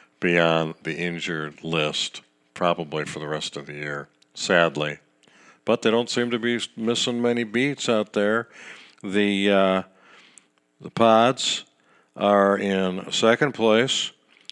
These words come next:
two and a half games back of the Dodgers. And, um, they have gone eight and two in their, uh, last ten games and, uh, lost a game to the Dodgers, but they beat the Dodgers the other day. The Dodgers have won one in a row.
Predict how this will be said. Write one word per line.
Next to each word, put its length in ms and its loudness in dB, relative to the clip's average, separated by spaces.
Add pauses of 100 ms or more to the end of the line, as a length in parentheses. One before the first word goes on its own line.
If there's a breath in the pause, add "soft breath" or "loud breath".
(100)
two 140 0
and 80 4
a 20 6
half 240 4
games 300 2
back 280 4
of 100 4
the 80 4
Dodgers. 760 6 (640 loud breath)
And, 460 2
um, 400 4 (1600 loud breath)
they 280 6
have 120 4
gone 300 4
eight 160 2
and 100 -8
two 200 0
in 100 0
their, 400 2
uh, 120 2
last 320 4
ten 220 2
games 420 0
and, 320 -6
uh, 200 -2
lost 400 0
a 40 -12
game 280 -4
to 100 -8
the 320 -8
Dodgers, 480 -2
but 160 -10
they 80 -6
beat 220 -8
the 80 -8
Dodgers 440 -2
the 140 -4
other 160 -8
day. 220 -6
The 180 -6
Dodgers 480 -4
have 160 -10
won 300 -8
one 180 -6
in 100 -8
a 60 -8
row. 260 -6